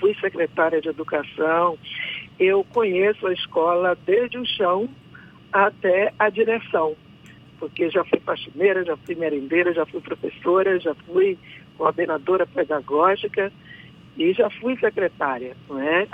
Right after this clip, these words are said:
Então, nesse sentido, a educação, pra mim, é uma prioridade. Nós vamos ter que ter uma retomada da educação, não é? No ano que vem,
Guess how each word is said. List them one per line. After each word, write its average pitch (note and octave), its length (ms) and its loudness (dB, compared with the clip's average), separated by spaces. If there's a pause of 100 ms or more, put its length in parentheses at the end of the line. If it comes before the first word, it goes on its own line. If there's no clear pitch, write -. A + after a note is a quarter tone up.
(440)
Então, E3+ 340 2
nesse F#3+ 380 -2
sentido, F#3 840 2
a F3+ 60 2
educação, E3+ 540 -4
pra F#3+ 160 0
mim, A#3 240 0
é B3 60 2
uma F3 160 0
prioridade. D3 760 -2
Nós C#3+ 200 -2
vamos G#3 360 0
ter A#3+ 300 4 (440)
que G3 120 -4
ter A3 480 0
uma G#3 160 -4
retomada A3+ 1040 0
da E3+ 100 0
educação, E3 840 0 (440)
não D3+ 140 -12
é? F#3+ 380 0
No F3 200 -4
ano F3 200 0
que - 160 -10
vem, E3+ 500 2